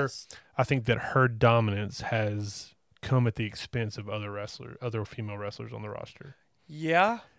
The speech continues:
Speaker 1: yeah, and
Speaker 2: And
Speaker 1: I definitely felt, I mean, I have said this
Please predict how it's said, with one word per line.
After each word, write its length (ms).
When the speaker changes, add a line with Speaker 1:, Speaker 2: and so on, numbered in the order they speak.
Speaker 1:
yeah, 340
and 140
Speaker 2:
And 320
Speaker 1:
I 480
definitely 800
felt, 340
I 60
mean, 300
I 160
have 140
said 220
this 320